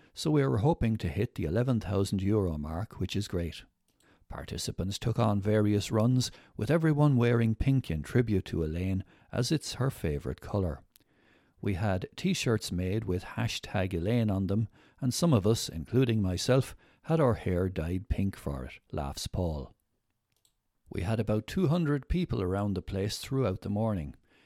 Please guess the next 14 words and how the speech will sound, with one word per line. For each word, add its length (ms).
It 100
was 160
great 260
to 80
have 220
Ray 320
and 160
some 220
of 100
the 80
Buggy 320
family 480
here 280
too. 340